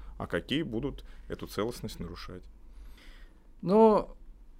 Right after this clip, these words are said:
Speaker 2: с вот этим чиновником, да и не только с чиновником, на самом деле есть одна большая проблема. Даже если мы соглашаемся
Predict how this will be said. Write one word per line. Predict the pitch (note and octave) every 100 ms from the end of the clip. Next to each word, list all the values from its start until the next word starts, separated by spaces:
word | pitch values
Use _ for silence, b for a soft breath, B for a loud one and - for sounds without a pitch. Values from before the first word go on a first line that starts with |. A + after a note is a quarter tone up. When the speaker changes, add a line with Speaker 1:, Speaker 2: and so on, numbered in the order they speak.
| - -
Speaker 2:
с | - -
вот | E3
этим | F#3+ E3+ D#3+
чиновником, | C#3+ F#3+ A#3 G#3 C#3 A#2
да | A#2
и | E3+
не |
только | F#3 D#3+ B2
с |
чиновником, | - - D3+ G#2+ - - F#2 F2 - - -
на | - -
самом | E3+ F#3
деле | D#3
есть | D#3
одна | D3 D3+ E3+
большая | D3+ C3 D3+
проблема. | C#3+ C#3+ C#3 B2 F2+ - - b b b b -
Даже | E3 G#3 G3
если | E3+ F3 -
мы | C#3+ D#3+ D#3+ B2 - - - - - - -
соглашаемся | - C3 C#3+ C#3 E3+ C#3+ G2 - - -